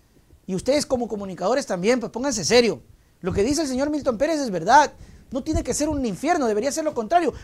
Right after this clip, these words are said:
porque se supone que es centro de rehabilitación, porque se supone que te encarcelan porque pagas un pecado.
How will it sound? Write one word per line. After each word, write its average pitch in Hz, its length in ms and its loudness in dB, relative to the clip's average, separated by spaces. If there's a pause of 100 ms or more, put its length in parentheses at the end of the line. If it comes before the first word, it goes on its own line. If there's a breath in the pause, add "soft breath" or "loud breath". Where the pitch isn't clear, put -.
porque 233 220 2
se 226 100 -4
supone 226 340 -4
que 302 80 -4
es - 60 -4
centro 320 260 -2
de 320 60 0
rehabilitación, 240 600 4 (220 loud breath)
porque 214 200 -2
se 214 80 -4
supone 220 320 -6
que 302 120 -6
te - 80 -8
encarcelan 226 500 -4
porque 208 220 -10
pagas 269 320 -4
un 254 100 -8
pecado. 143 600 -2